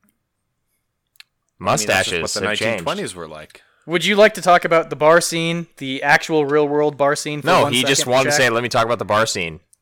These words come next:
Speaker 1: No,
Speaker 2: It
Speaker 1: I
Speaker 2: was
Speaker 1: would
Speaker 2: funny,
Speaker 1: like to
Speaker 2: he was
Speaker 1: actually
Speaker 2: drunk.
Speaker 1: talk about it. You just won't fucking let me.
Speaker 3: I'm specifically asking you to.
Speaker 2: What did
Speaker 1: No,
Speaker 2: it do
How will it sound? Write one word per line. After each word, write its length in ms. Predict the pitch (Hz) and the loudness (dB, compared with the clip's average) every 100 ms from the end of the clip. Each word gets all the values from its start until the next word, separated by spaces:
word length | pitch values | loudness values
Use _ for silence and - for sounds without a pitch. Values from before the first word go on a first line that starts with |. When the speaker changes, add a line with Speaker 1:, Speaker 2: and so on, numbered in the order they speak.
| _ | _
Speaker 1:
No, 240 | 160 226 | -4 4
Speaker 2:
It 40 | 254 | 6
Speaker 1:
I 100 | 147 | 6
Speaker 2:
was 100 | 165 | 6
Speaker 1:
would 80 | 208 | 6
Speaker 2:
funny, 80 | 214 | 4
Speaker 1:
like 40 | - | 4
to 60 | 156 | 4
Speaker 2:
he 40 | |
was 80 | 127 | 2
Speaker 1:
actually 160 | - 98 | 2 0
Speaker 2:
drunk. 100 | 90 | 0
Speaker 1:
talk 220 | 107 107 | 0 -2
about 260 | 104 90 | -4 -4
it. 140 | 85 - _ _ _ _ _ _ _ _ _ _ | -6 -12 _ _ _ _ _ _ _ _ _ _
You 160 | 127 139 | -18 -14
just 200 | 156 - | -12 -4
won't 200 | 170 175 | -4 -2
fucking 340 | - 175 180 165 | 0 0 0 0
let 200 | 196 175 | -2 -2
me. 240 | 104 - _ - | -10 -12 _ -4
Speaker 3:
I'm 260 | 151 156 - | -2 -4 -12
specifically 600 | - - 170 220 196 180 | -10 -4 0 0 0 0
asking 380 | 151 170 - 143 | 4 4 2 -6
you 160 | 117 110 | -8 -10
to. 260 | 120 101 - _ _ _ _ | -10 -10 -12 _ _ _ _
Speaker 2:
What 120 | 90 | -4
did 60 | 92 | -2
Speaker 1:
No, 100 | |
Speaker 2:
it 20 | |
do 40 | 104 | -2